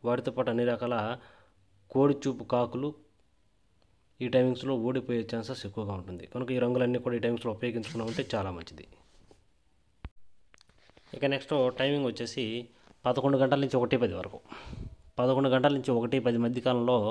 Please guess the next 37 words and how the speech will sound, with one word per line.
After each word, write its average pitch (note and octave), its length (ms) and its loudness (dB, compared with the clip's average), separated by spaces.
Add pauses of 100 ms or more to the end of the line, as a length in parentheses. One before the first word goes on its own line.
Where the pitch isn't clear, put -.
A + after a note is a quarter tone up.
(560)
ఈ C3+ 60 -2
టైమింగ్స్లో D3+ 440 8
మ్యాక్సిమం C3 360 6
అన్ని C3 180 6
రంగుల B2+ 240 6
మీద B2 160 0
విజయం A#2 300 -2
సాధించే A#2 420 -4
అవకాశం B2+ 380 0
ఉన్నప్పటికీ A2+ 440 -2 (840)
కోడి D#3 220 10
డేగలు, A#2 340 6 (1300)
కోడి D3+ 260 6
డేగలు B2+ 360 4
అనేవి B2 300 2
ఈ - 20 2
టైమింగ్స్లో A#2+ 400 -2
మ్యాక్సిమం A2+ 360 0
అన్ని A#2+ 180 6
రంగుల A#2 220 6
మీద A2+ 160 2
గెలిచే G#2+ 260 -2
అవకాశం G#2 320 -6
ఉన్న A2 120 -2
రంగులు. F2+ 220 -8 (1000)
కనుక D#3+ 240 6
మనం C#3+ 160 8
ఇక్కడ C3 240 6
ముసుగు C3 320 0
లేదా C3 260 6
జోళ్ళు B2+ 360 4
ఒప్పుకుని C3 240 2
దెబ్బలాట A#2+ 440 4
ఆడుకోవాలంటే A#2+ 640 4
మాత్రం A#2 380 0
ఎట్టి A2 180 -2
పరిస్థితుల్లో A#2 640 -2